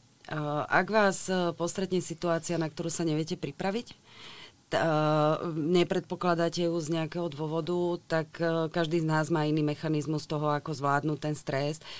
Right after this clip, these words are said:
A to je tiež jedna z foriem vzdelávania, ako dostať pod kontrolu emócie.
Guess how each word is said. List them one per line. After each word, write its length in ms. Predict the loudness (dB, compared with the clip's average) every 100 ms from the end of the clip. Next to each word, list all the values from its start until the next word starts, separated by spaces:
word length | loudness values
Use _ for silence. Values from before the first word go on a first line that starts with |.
| -16 -6
A 160 | 0
to 80 | 2
je 80 | 2
tiež 400 | 2 2 2 0
jedna 160 | 0 -2
z 80 |
foriem 240 | -2 -2 0
vzdelávania, 800 | -2 -2 0 0 2 2 2 0 -2
ako 400 | -2 -2 -2 -2
dostať 400 | -4 -4 -6 -6
pod 160 | -8
kontrolu 400 | -4 -4 -2 -2
emócie. 560 | 0 -2 -4 -2 -2